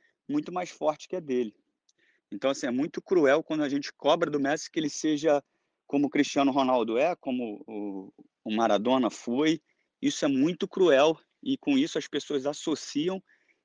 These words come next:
que ele não está em um nível tal por causa disso. Eu acho que futebol é bola.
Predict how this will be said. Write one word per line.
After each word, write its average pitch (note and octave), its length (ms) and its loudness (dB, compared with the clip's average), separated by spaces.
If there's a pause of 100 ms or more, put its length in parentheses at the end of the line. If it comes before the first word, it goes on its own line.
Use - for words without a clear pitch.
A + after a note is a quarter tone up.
(100)
que - 80 2
ele D#3 200 4
não D#3 180 2
está D3+ 280 0
em D#3 60 2
um C#3+ 200 2
nível D3+ 360 4 (100)
tal C3+ 220 4
por D3 200 -14
causa C3+ 300 -2
disso. G2 460 -10 (320)
Eu G2 260 -4
acho G#2+ 180 0
que - 80 -18
futebol A2 400 0
é C#3 60 4
bola. G#2+ 400 2